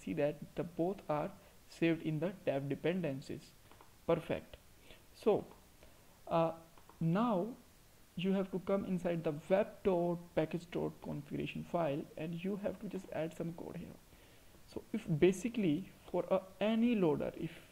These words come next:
it is a style loader, C S S loader, image loader, you just have to make a module, and we have to write a rules here. So let's make a module here, and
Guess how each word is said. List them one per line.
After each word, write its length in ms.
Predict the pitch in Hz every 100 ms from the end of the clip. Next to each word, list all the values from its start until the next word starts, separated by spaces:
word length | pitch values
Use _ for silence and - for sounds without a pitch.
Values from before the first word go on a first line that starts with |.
| - -
it 80 | 175 - -
is 200 | 160 156 -
a 100 | 151
style 340 | - 151 151
loader, 340 | 165 160 156 156
C 160 | - 160
S 80 |
S 80 | 165 160
loader, 240 | 147 151 -
image 320 | 160 170 175
loader, 260 | 170 160 170 - - - - -
you 360 | 170 214 226 202
just 240 | 214 -
have 200 | 196 175
to 60 | 180
make 220 | 165 165
a 60 |
module, 560 | 180 156 147 147 147 165 - - - -
and 240 | 156 151 175
we 80 | 165
have 160 | 156 156
to 60 |
write 240 | 151 143 -
a 80 | 156
rules 320 | 160 139 139 -
here. 200 | 73 185 - - -
So 160 | 143 131 - - - - - - - - -
let's 240 | - 165 156
make 160 | 147
a 80 | 135
module 420 | 151 175 190 208
here, 300 | 202 208 226 233 - - - - - - -
and 460 | 233 220 165 165